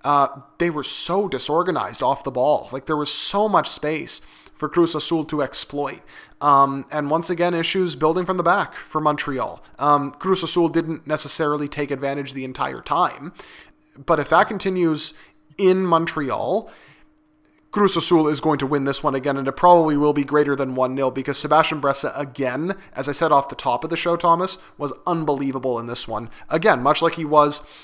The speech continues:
um, in Torreon against Santos Laguna.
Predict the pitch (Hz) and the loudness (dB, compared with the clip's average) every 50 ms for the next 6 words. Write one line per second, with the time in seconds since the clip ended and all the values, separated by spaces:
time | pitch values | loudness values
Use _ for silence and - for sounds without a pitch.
0 | - - - - 151 151 147 147 143 139 - 170 160 156 170 165 151 147 143 143 | -20 -16 -4 2 4 4 4 4 2 -2 -2 -2 0 4 6 6 6 6 6 6
1 | 151 151 143 131 117 147 143 143 135 131 131 - - - - 127 - - - 165 | 6 4 4 2 -2 -4 -2 -2 -2 -2 -4 -6 -8 -10 -12 -12 -10 -4 -2 -2
2 | 143 127 143 139 - - 139 139 151 190 196 - - - | 0 0 -2 -4 -4 -2 -2 -2 0 -2 -2 -4 -8 -16